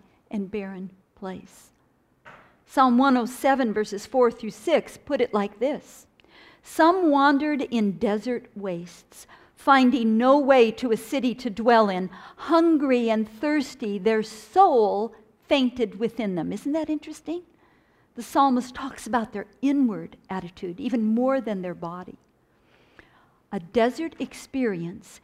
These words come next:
is life-draining. It's soul dep-, depleting.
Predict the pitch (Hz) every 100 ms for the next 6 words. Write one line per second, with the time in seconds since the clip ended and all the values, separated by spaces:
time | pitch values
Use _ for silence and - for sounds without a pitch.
0 | _ _ _ 240 226 214 190 220 254 294
1 | - - 220 208 180 160 165 - 233 220
2 | - - - - 311 277 294 220 233 -
3 | - - - 269 - - 285 262 185 165